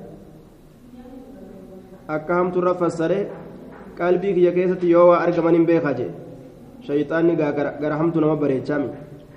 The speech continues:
"أخاف" ni sodaadha, "أن يحرفها" isii san jirjiiruu jee duuba namtichi kun. "فيقع" argamuu "في قلبي" qalbii kiyya keessatti "شيء" wahiin tokko.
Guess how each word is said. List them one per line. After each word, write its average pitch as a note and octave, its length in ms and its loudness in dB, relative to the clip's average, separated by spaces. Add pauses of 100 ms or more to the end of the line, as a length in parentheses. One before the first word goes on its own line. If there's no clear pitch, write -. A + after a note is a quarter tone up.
(600)
"أخاف" G#3 400 0
ni G#3+ 80 2
sodaadha, F#3 480 0
"أن F3+ 80 4
يحرفها" F3+ 720 2
isii F3+ 120 0
san E3+ 200 2
jirjiiruu D#3+ 420 4
jee C3+ 160 2
duuba B2+ 280 -6
namtichi B2+ 360 -8
kun. A#2 140 -8 (800)
"فيقع" F#3+ 400 2 (160)
argamuu G3+ 360 2
"في F3+ 120 2
قلبي" F#3 400 2
qalbii F#3 300 2
kiyya E3+ 180 4
keessatti F3 300 2
"شيء" G3+ 180 0
wahiin F3+ 320 4
tokko. C#3+ 240 -6